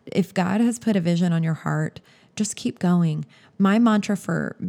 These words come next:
ugh, as more years than I can remember has been, "God, I'll do the work, you handle the result." But all too often, I think that we don't see a result and that, or the one that we want, or as fast as we want, or in the way that we want.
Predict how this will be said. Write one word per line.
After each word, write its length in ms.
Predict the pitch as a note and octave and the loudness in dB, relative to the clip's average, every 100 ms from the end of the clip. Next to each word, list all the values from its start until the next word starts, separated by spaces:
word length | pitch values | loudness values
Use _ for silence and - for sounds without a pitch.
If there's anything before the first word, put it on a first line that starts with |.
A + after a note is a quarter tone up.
| - - | -8 -6
ugh, 340 | - - - - | -8 -8 -8 -2
as 140 | F#3 | 0
more 260 | G3 G3 A3+ | 2 4 4
years 240 | G3+ G3 | 2 2
than 100 | F#3 | 0
I 100 | E3+ | -2
can 180 | F3 F3 | -2 -2
remember 320 | E3+ E3+ E3+ | 0 0 0
has 180 | E3+ E3 | 0 -2
been, 260 | E3 E3 D#3+ - - - - F#3 - | -2 -2 -4 -10 -20 -14 -6 -6 0
"God, 260 | F3+ F3 - | 0 0 0
I'll 220 | E3 E3+ | 0 0
do 180 | F3+ G3+ | 0 0
the 100 | G3+ | 0
work, 400 | E3+ E3 F3 - | 0 -2 -4 -6
you 260 | E3+ F3+ D#3+ | -2 0 2
handle 280 | F3 E3 | 2 0
the 100 | D#3+ | -2
result." 540 | D#3+ D#3+ D#3 D#3+ D#3 - - - - | -2 -2 -2 -2 -4 -10 -20 -20 -4
But 160 | - - | -2 0
all 160 | F#3 | 0
too 200 | F#3 G#3+ | 0 0
often, 340 | - F3 - F3+ | 0 0 0 -2
I 120 | E3+ | -2
think 260 | E3+ E3+ E3+ | -2 -4 -4
that 160 | - | -4
we 380 | F3 E3+ E3 - | -2 0 0 -2
don't 280 | F#3 E3 - | 0 -2 -2
see 380 | - E3 F3 - | -2 0 0 0
a 100 | G#3+ | -2
result 560 | A#3 A#3 B3+ B3+ C4+ - | -2 -2 -2 -2 -4 -4
and 320 | F#3+ F3+ - | 0 0 0
that, 100 | F3+ | 0
or 140 | F#3 | 2
the 100 | F3+ | 2
one 140 | F3+ F3+ | 2 2
that 100 | F3 | 2
we 100 | F3+ | 2
want, 420 | D#3+ E3 F#3 A#3 | 0 0 0 0
or 100 | F3 | 0
as 100 | E3+ | -2
fast 320 | - G3+ G3+ | -2 -4 -4
as 100 | A3+ | -4
we 120 | A#3 | -2
want, 400 | A3 A3 A3+ A3+ | 0 0 0 -2
or 160 | F3+ E3+ | -2 -2
in 140 | F3 | 0
the 60 | F3 | 0
way 240 | E3+ E3 G3 | 0 0 0
that 100 | - | 0
we 100 | G#3 | 0
want. 300 | G#3+ A3 | 0 0